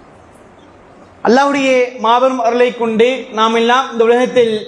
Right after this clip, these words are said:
வாழ்ந்து வருகின்றோம். அதிலும் குறிப்பாக அல்லாஹ் ரப்புல் ஆலமீன் நமக்கு இந்த மார்க்கத்தை ஒரு அருளாக வழங்கியிருக்கின்றான். இந்த மார்க்கத்தில் இருக்கக்கூடிய நாம், இந்த இஸ்லாமிய மார்க்கத்தை உயிர் மூச்சாக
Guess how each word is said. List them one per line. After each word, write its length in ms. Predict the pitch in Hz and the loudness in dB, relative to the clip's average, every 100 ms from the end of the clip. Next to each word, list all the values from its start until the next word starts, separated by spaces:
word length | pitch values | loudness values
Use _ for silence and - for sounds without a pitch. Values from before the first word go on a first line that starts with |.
| 196 | -2
வாழ்ந்து 420 | 214 240 233 214 | 0 2 0 0
வருகின்றோம். 600 | 208 202 190 214 226 214 - - - - - - - | 0 0 0 0 -2 -8 -18 -20 -20 -20 -20 -20 -10
அதிலும் 320 | - 214 254 214 | 0 2 2 0
குறிப்பாக 680 | 247 202 240 220 240 254 - | -2 0 0 0 -2 -4 -2
அல்லாஹ் 320 | 220 240 233 | 0 2 0
ரப்புல் 320 | 233 196 240 | -2 0 0
ஆலமீன் 420 | 226 214 214 247 247 - - - - - - - - - - - | 2 0 -2 -2 -4 -12 -20 -20 -20 -20 -20 -20 -20 -20 -12 -2
நமக்கு 260 | 240 233 | 0 0
இந்த 140 | 254 254 | 0 2
மார்க்கத்தை 800 | 240 269 269 208 269 269 254 226 | 2 0 -2 0 0 0 -2 0
ஒரு 200 | 226 240 | 2 2
அருளாக 400 | 240 262 240 240 220 214 190 | 2 0 2 0 0 -2 -2
வழங்கியிருக்கின்றான். 760 | 214 226 220 214 196 185 185 175 - - - - - - - - - - - - - - - - - | -2 0 -2 -2 -4 0 -2 -4 -12 -20 -20 -20 -20 -20 -20 -20 -20 -20 -20 -20 -20 -20 -20 -20 -8
இந்த 240 | 202 220 | -2 2
மார்க்கத்தில் 600 | 262 226 277 - 285 277 | 0 0 -2 0 -2 0
இருக்கக்கூடிய 840 | 277 240 262 262 262 247 233 220 | 0 -2 -2 0 2 2 0 -4
நாம், 300 | 220 226 269 254 254 - - - - - - - - - | -2 0 -2 -4 -16 -20 -20 -20 -20 -20 -20 -20 -20 -20
இந்த 220 | - 214 240 | -2 0 0
இஸ்லாமிய 400 | 277 285 285 277 | 2 0 0 0
மார்க்கத்தை 680 | 269 262 233 208 294 277 | 0 0 -4 -2 -2 -2
உயிர் 260 | 262 285 269 | 0 0 0
மூச்சாக 580 | 269 - 277 269 269 | 0 0 0 2 0